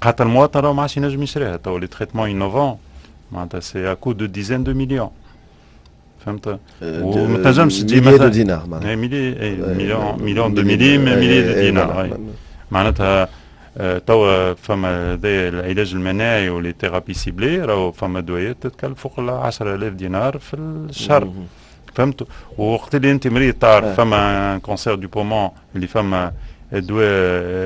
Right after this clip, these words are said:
Speaker 1: ايمينوثيرابي ولا تريتمون سيبلي يمشي معاه، ما تنجمش تحرمه منه. ولكن فما مثلًا، آه، بلدان اللي تعاقب معناتها الانسان مثلًا اللي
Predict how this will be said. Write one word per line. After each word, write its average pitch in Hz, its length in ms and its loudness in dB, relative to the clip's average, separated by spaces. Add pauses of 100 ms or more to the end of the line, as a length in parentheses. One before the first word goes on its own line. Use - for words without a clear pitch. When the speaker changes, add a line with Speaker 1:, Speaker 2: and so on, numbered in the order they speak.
(120)
Speaker 1:
ايمينوثيرابي 107 840 -2
ولا 92 400 -2
تريتمون 101 420 -6
سيبلي 107 340 -4
يمشي 101 200 -6
معاه، 104 360 2 (380)
ما - 80 -4
تنجمش 135 400 -4
تحرمه 143 360 -2
منه. 127 280 -2 (760)
ولكن 143 280 2
فما 139 340 2
مثلًا، 127 580 0
آه، 92 1000 -2
بلدان 98 540 -2
اللي 143 720 -4 (260)
تعاقب 127 380 0
معناتها 107 260 -2
الانسان 110 420 -2
مثلًا 95 380 -6
اللي 98 560 -6